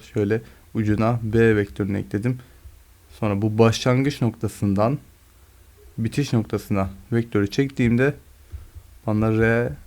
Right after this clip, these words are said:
A artı B vektörünü verir. Yine, e, ucuca ek-, ekleme yöntemi de yapsaydık yine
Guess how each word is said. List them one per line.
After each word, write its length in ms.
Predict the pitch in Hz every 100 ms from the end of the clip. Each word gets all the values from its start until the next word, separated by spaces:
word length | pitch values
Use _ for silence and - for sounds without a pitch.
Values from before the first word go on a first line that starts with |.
| - -
A 280 | 117 110 101
artı 300 | 98 - 117
B 180 | 113 110
vektörünü 500 | 107 - 101 113 123 -
verir. 360 | 107 90 - - - - - - - -
Yine, 280 | 107 107 123 - - - - - -
e, 120 | 107
ucuca 380 | 117 117 117 113
ek-, 160 | 110 -
ekleme 400 | 117 117 120 117
yöntemi 320 | 113 113 110
de 40 | 98
yapsaydık 520 | 101 - 107 117 120
yine 180 | 120